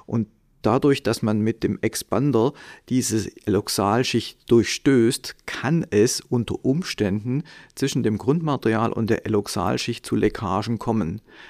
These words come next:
Dies ist natürlich vom Kunden nicht gewünscht und deswegen empfehlen wir praktisch entweder die Bohrung zu verschließen oder erst am Ende, äh, bevor man den Expander setzt, auf das Endmaß zu bohren.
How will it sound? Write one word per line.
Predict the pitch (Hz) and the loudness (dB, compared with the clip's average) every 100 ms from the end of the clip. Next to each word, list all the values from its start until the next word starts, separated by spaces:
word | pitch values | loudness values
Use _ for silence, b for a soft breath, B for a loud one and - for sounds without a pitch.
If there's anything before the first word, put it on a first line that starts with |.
| B - | B -2
Dies | 151 143 | 0 0
ist | 135 | -2
natürlich | 120 113 120 - - | -2 0 0 0 -4
vom | 101 107 | -4 -2
Kunden | - 117 104 104 | 0 0 0 0
nicht | 107 - | 0 -2
gewünscht | - 90 - 131 190 - - B B B | -4 -2 0 0 -2 -4 -12 B B B
und | 101 95 | -4 -2
deswegen | 87 - 120 131 | -4 0 0 0
empfehlen | - 95 90 95 120 131 110 | 0 0 0 0 2 2 0
wir | 107 117 123 B B B | 0 0 0 B B B
praktisch | 104 - 107 - | -8 -4 -4 -2
entweder | 127 123 117 107 | -2 0 -2 -2
die | 113 | -4
Bohrung | 107 98 101 113 113 | -2 0 0 0 -4
zu | - | -4
verschließen | 101 - - 120 123 151 156 B B B | -4 -4 -2 -2 -2 -2 -4 B B B
oder | 120 120 - | 0 2 2
erst | 104 113 - - - | 2 2 0 -10 -6
am | - 95 | -4 -2
Ende, | 117 135 123 107 104 B B B _ | 0 2 4 2 -2 B B B _
äh, | 113 - | -6 0
bevor | 107 - 107 | 0 0 0
man | 123 110 104 | 2 2 2
den | 101 104 - | 0 -4 -6
Expander | 101 - 101 117 101 | -6 -4 -2 0 0
setzt, | - 92 - - | 0 -2 -2 -2
auf | 107 | -2
das | - 104 | -2 -2
Endmaß | - 117 107 92 98 | 0 -2 0 -2 -2
zu | - 107 | -2 -4
bohren. | - 67 - 73 107 | -2 -2 -2 -8 -10